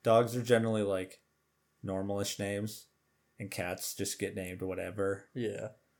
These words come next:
Speaker 1: Like, all the cats on the internet, they're like, "What'd you name your cat?" "Spaghetti."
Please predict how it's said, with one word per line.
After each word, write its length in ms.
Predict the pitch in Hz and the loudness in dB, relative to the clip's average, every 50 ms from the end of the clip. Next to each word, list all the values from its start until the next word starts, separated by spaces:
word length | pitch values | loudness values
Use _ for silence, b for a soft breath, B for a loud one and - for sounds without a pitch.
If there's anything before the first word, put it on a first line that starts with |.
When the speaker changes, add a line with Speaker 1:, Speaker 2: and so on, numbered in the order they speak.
| _ _ | _ _
Speaker 1:
Like, 200 | - 104 95 - | -6 -6 -2 2
all 120 | 101 98 95 | 2 2 2
the 240 | 95 95 90 92 - - | 2 0 -2 -2 -6 -2
cats 300 | - 101 92 92 - - | 0 0 0 0 -2 -4
on 60 | 98 | -6
the 60 | 95 95 | -4 -4
internet, 300 | 95 98 98 98 98 - | -4 -4 -2 -4 -4 -2
they're 100 | 107 104 | -2 0
like, 180 | 98 98 - - | 0 0 0 -2
"What'd 160 | - 139 147 | -2 -2 0
you 60 | 156 | 0
name 140 | 156 156 151 | 0 2 2
your 100 | 151 147 | 0 -2
cat?" 420 | 147 - 160 156 131 - - - - | 0 2 2 2 2 2 -2 -6 -12
"Spaghetti." 840 | - - - 107 98 107 104 98 98 95 101 98 101 107 - - | -12 -8 -6 -6 -2 0 -2 0 0 -2 -4 -4 -6 -8 -10 -12